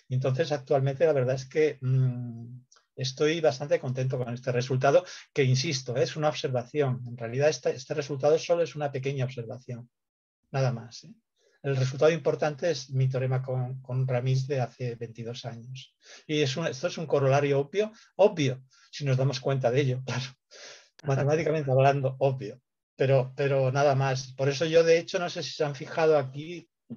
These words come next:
si me permiten, aquí en la, en las referencias,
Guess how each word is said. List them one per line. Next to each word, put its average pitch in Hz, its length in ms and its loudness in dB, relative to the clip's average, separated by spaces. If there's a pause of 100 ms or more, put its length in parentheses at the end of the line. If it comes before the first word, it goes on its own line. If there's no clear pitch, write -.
(140)
si - 160 -6
me 135 100 2
permiten, 135 640 -2 (580)
aquí 156 360 -4
en 127 180 0
la, 117 220 -6
en 120 160 -10
las 113 160 -8
referencias, 139 840 -2